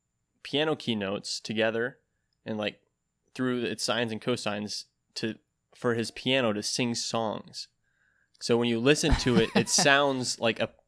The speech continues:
Speaker 1: plain piano is singing.
Speaker 2: Yeah, I totally forgot that's how he did it. That's, that's funny.
Speaker 1: So yeah, same, same concept. You're adding sound waves together to get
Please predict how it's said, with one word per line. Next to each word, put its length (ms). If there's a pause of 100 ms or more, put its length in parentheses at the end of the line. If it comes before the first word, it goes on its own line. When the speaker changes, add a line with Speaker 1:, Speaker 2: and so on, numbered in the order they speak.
(140)
Speaker 1:
plain 360
piano 440
is 100
singing. 640
Speaker 2:
Yeah, 160
I 120
totally 340
forgot 340
that's 220
how 120
he 60
did 220
it. 140
That's, 560 (280)
that's 200
funny. 280
Speaker 1:
So 160
yeah, 220
same, 340
same 380
concept. 560
You're 180
adding 400
sound 320
waves 200
together 320
to 80
get 320